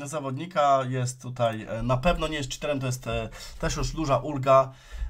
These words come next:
więc spokojnie sobie możemy myśleć. On wrócił, taki ruch się pewnie może szykować. Ja myślę, że na razie wieża E osiem, wzmocnić pionka i poczekać na reakcję. Oczywiście to jest takie,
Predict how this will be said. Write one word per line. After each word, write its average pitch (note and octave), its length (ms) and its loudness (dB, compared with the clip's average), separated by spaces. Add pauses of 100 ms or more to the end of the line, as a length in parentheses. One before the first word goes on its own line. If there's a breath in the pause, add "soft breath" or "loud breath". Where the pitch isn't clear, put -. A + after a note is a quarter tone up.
więc B2+ 180 0
spokojnie C3+ 380 -2
sobie B2+ 180 -2
możemy B2 280 -2
myśleć. C3 400 -4
On F3+ 140 0
wrócił, D3+ 580 -4
taki C#3 300 -4
ruch C3+ 180 -6
się C3+ 280 -4
pewnie C3+ 300 -4
może B2+ 220 0
szykować. C#3+ 720 -2
Ja F#3 60 -4
myślę, F3+ 280 -2
że D#3 100 -4
na D#3 80 -2
razie D#3 260 0
wieża D#3 260 -2
E - 160 -2
osiem, C#3 340 -2
wzmocnić B2+ 500 -6
pionka C3 560 0 (520 loud breath)
i D#3 80 -8
poczekać E3 380 -6
na D3+ 100 -4
reakcję. B2+ 640 0 (440 loud breath)
Oczywiście F#3 320 -4
to F#3 60 -6
jest E3+ 120 -6
takie, D3+ 420 2